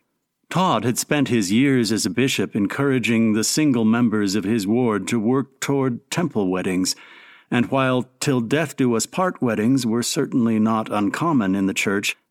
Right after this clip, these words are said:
this was the first to take place in Zarahemla during his term. The shy and often awkward Howard C. Howard, owner of the Zarahemla Diner, a faithful Mormon,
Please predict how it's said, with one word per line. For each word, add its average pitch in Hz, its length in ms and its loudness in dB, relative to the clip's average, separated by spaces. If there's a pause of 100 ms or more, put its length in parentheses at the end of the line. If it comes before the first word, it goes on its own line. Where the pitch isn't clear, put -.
this 208 320 0
was 175 140 0
the 160 120 -2
first 151 320 -2
to 147 60 -4
take 123 300 -4
place 110 340 -2
in 110 160 0
Zarahemla 110 720 0
during 104 320 0
his 110 220 -2
term. 95 400 -4 (720)
The 139 160 2
shy 151 540 2
and 139 440 2
often 131 460 0
awkward 113 600 0
Howard 131 540 0
C. 131 300 2
Howard, 110 640 0 (100)
owner 135 420 2
of 101 140 -2
the 113 60 2
Zarahemla 110 640 0
Diner, 107 500 -2 (320)
a 139 80 0
faithful 185 480 0
Mormon, 117 520 2